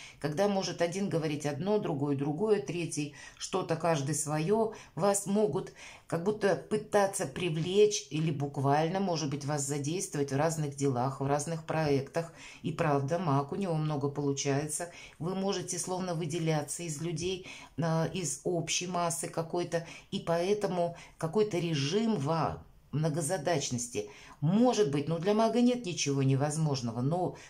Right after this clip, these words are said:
может быть, нам где-то придется этому учиться. И вообще, может быть, и это будет касаться работы, может быть, вашей должности, когда ваша профессия, может быть, или то, чем вы занимаетесь,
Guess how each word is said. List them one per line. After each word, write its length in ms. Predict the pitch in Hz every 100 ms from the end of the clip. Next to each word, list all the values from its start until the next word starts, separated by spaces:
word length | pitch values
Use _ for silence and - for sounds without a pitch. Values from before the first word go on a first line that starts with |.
| -
может 240 | 180 190
быть, 160 | 170 208
нам 200 | 196 202
где-то 260 | 156 208 208
придется 540 | - - 220 214 -
этому 540 | - 185 - 180 180 190
учиться. 640 | 185 - 190 - 135 123 - - -
И 440 | - 190 170 160 - - -
вообще, 680 | 165 170 - - 220 208 -
может 320 | 175 160 151
быть, 280 | 156 156 -
и 600 | 170 175 175 170 170 160 - - - -
это 160 | 135 170
будет 280 | 175 190
касаться 520 | - 180 190 180 - 165
работы, 680 | 160 151 139 202 202 147
может 340 | 139 139 135 139
быть, 160 | 135
вашей 360 | 139 160 160 156
должности, 760 | 139 180 190 175 151 139 - 139
когда 720 | - 156 151 131 170 160 160 - - - 139
ваша 880 | 147 165 160 151 - 147 143 131 - - -
профессия, 720 | 156 147 160 170 165 - 147
может 280 | 143 135 135
быть, 140 | 139
или 160 | 151 160
то, 220 | 160 226
чем 240 | 233 180
вы 140 | 147 185
занимаетесь, 880 | 170 185 185 160 127 113 - 92